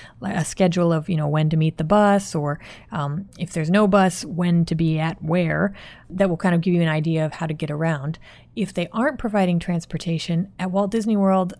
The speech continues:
I think having a car is the easiest way. Now, it could be that, say, they're getting married at the wedding pavilion and their reception is at the Grand Floridian.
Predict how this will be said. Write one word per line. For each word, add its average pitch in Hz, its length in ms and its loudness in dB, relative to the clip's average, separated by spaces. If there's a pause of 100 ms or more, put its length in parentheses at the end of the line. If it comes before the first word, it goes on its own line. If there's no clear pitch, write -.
(120)
I 196 160 0
think 196 400 -2
having 165 300 -2
a - 20 -4
car 156 380 -2
is 143 100 -6
the - 180 -10
easiest 156 400 -6
way. 156 300 -8 (320)
Now, 175 220 0
it - 160 -8
could 269 220 -2
be 185 180 2
that, 175 360 -6
say, 180 280 -2
they're 175 160 0
getting 170 260 2
married 165 220 0
at 151 80 -6
the 160 80 -4
wedding 214 260 2
pavilion 196 540 2
and 180 280 0
their 160 120 0
reception 170 480 -4
is 151 120 -2
at 160 120 -6
the 151 80 -6
Grand 151 300 -4
Floridian. 214 460 2